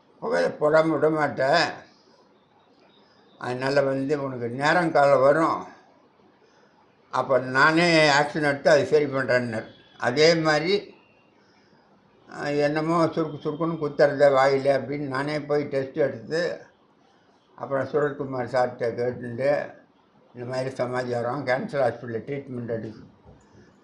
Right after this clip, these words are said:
ஆரம்ப நிலைன்னு சொல்றாங்க, பண்ணிக்கலாமான்னு. ரொம்ப பிரம்மாண்டமான ஒரு, ஆ, மாதுளம்பழத்தை கொ-, என்கிட்ட கொடுத்து,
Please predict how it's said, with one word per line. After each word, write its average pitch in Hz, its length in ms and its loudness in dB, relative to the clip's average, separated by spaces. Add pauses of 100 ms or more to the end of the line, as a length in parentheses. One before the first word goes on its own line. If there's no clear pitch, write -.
(360)
ஆரம்ப 139 440 2
நிலைன்னு 131 480 -6
சொல்றாங்க, 123 420 -4
பண்ணிக்கலாமான்னு. 120 880 -4 (1300)
ரொம்ப 139 240 0
பிரம்மாண்டமான 156 840 2
ஒரு, 139 520 8 (140)
ஆ, 127 300 0 (600)
மாதுளம்பழத்தை 131 720 0
கொ-, 123 200 0
என்கிட்ட 127 340 -2
கொடுத்து, 127 600 0